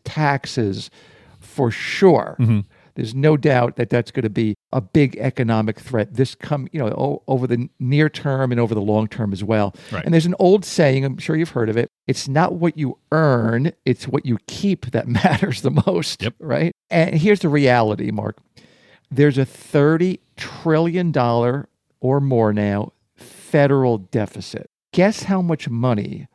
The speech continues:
Speaker 2: Mm-hmm.
Speaker 1: is in
Speaker 2: Mm-hmm.
Speaker 1: retirement plans like I R As,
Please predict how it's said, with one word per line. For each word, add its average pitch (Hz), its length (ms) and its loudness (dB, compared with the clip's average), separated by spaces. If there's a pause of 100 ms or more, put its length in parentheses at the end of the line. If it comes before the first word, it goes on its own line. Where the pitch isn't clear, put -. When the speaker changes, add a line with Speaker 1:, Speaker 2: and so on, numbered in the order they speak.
(140)
Speaker 2:
Mm-hmm. 101 560 -4
Speaker 1:
is 139 220 0
in 156 280 2
Speaker 2:
Mm-hmm. 160 100 2
Speaker 1:
retirement 160 800 0
plans 104 680 -2 (380)
like 123 480 -2
I 151 240 2
R 175 220 2
As, 131 420 2